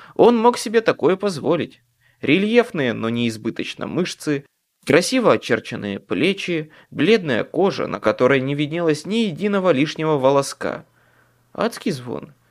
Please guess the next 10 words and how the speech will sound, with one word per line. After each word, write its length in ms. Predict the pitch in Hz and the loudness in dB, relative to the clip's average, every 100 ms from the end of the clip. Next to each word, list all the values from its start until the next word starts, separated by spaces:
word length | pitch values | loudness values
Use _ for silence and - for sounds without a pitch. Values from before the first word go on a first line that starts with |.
| _ | _
Я 180 | - 87 | 2 6
очень 380 | 135 170 247 220 | 6 4 0 4
даже 280 | 175 196 247 | 4 4 2
оценил 400 | 254 190 160 160 | 2 -2 0 0
его 220 | 196 233 | 2 2
внешность. 720 | 240 214 277 - 156 - - _ _ _ _ _ _ _ _ _ _ _ | 0 -4 -4 -4 -8 -10 -20 _ _ _ _ _ _ _ _ _ _ _
Мужчина 640 | - 85 - 202 226 226 214 | -12 -8 -6 -2 0 -2 -2
улыбнулся. 760 | 160 190 165 101 - - - _ _ _ _ _ _ | 0 0 0 -4 -8 -12 -16 _ _ _ _ _ _
Такие 440 | - 226 - 196 170 | 2 2 2 0 0
улыбки 640 | 113 123 214 - - | 0 0 0 -4 -10